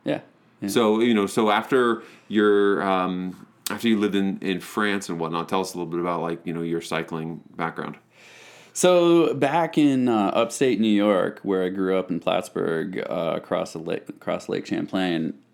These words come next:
Speaker 1: there really wasn't much of a cycling scene other than this,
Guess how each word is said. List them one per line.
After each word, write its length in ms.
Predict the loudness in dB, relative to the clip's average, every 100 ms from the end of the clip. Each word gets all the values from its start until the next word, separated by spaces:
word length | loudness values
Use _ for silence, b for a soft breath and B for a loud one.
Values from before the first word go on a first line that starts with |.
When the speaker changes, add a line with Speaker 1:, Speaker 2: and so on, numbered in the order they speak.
| _
Speaker 1:
there 220 | -4 -2
really 600 | -2 -4 -2 0 2 2 2
wasn't 400 | 2 2 0 0
much 260 | -2 -4
of 80 | -6
a 80 | -6
cycling 520 | -2 -2 0 -4 -6
scene 440 | -4 -4 -2 -4 -4
other 340 | -4 0 0 0
than 360 | -2 -2 -2
this, 520 | -2 -4 -8 -12 -14